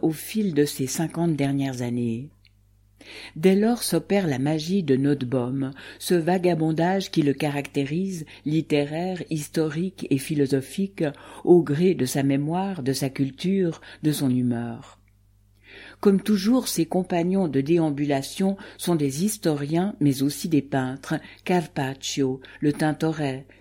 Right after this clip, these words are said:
Tiepolo, Guardi, Veronese, Giorgione, Canaletto.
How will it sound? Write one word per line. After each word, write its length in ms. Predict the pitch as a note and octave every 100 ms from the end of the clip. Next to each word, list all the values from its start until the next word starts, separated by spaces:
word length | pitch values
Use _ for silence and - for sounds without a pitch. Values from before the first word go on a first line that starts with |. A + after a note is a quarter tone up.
| -
Tiepolo, 800 | F#3 D#3 - D3 C#3 C3+ C#3 -
Guardi, 720 | D#3 E3 C#3+ C#3+ C#3 D3 C#3 - -
Veronese, 840 | C#3+ F3 E3+ E3+ D3 C#3 C3 C#3+ D3 - -
Giorgione, 1000 | - E3 F3+ F3 D3 D3+ C#3 C3+ C#3+ C#3 - _ -
Canaletto. 920 | E3 D3+ B2+ B2 A#2 _ C3+ A#2+